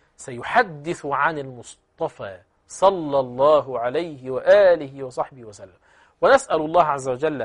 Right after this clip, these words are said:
أن يجعلنا وإياكم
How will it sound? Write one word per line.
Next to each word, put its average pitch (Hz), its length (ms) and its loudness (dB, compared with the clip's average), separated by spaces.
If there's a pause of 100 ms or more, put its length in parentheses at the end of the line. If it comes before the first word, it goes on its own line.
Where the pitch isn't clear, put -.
(1400)
أن 151 100 -10
يجعلنا 170 360 4
وإياكم 147 580 0